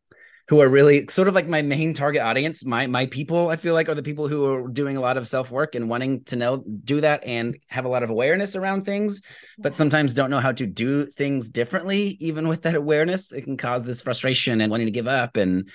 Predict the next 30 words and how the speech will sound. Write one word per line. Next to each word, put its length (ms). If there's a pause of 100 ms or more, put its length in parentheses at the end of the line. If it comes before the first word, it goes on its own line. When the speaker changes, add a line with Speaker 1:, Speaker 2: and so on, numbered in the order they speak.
(140)
Speaker 2:
Yeah. 220 (100)
Speaker 1:
um, 600 (160)
yeah, 380
I 60
feel 120
like 120
those 160
are 80
my 120
people, 320
'cause 120
I 80
feel 180
that 140
all 140
the 80
time. 460
<laughs> 120 (240)
Speaker 2:
Yes. 540
Speaker 1:
Um, 460
and 180
Speaker 2:
Yeah. 40
Speaker 1:
so 640
I, 160 (160)
I 60
really 300
want 260
to, 340
I, 60
n-, 80